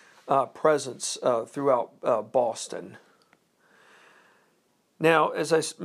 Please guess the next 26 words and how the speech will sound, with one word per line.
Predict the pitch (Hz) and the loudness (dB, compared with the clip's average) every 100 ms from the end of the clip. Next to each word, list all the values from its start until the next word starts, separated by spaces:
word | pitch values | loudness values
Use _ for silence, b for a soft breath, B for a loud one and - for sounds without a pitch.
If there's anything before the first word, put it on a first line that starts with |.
| 185 - | -8 2
also | 180 190 - 160 | 4 4 2 0
mentioned | 165 151 151 | -2 -4 -6
from | 160 | -6
the | 143 | -4
previous | - 156 143 135 | 0 0 -2 -4
night's | 143 139 - | -2 -4 -4
podcast, | - 147 143 139 135 131 - | 2 4 4 0 -2 -2 -2
that, | 139 135 - | 0 0 0
uh, | 143 147 | -2 -2
a | 135 | -4
year | 147 185 165 | 2 4 4
after | 156 160 | 0 -2
Doctor | 147 151 147 147 | 0 0 -2 -8
Warren's | 139 139 151 143 135 - | -2 2 2 0 -6 -2
wife | 143 139 - | -2 0 -4
Elizabeth | 139 160 143 143 131 - | -2 -2 -2 -4 -6 -4
died, | 143 147 131 120 - - - | 0 2 2 -2 -10 -16 -10
being | 135 139 131 | -6 -4 -6
in | 123 | -4
seventeen | - 143 127 - 135 | 0 0 -2 -8 -6
seventy-three, | - 139 127 120 143 147 131 123 B B B B B B - | -2 -2 -2 -8 -4 -2 -4 -10 B B B B B B -2
he, | 170 165 165 | 0 0 -4
uh, | - 165 151 143 - _ _ _ _ - | 0 2 0 -2 -12 _ _ _ _ -2
reconnected | 185 208 180 185 185 185 | 0 0 0 0 2 0
with | 165 151 - | 0 -2 0
a | 147 139 | 0 0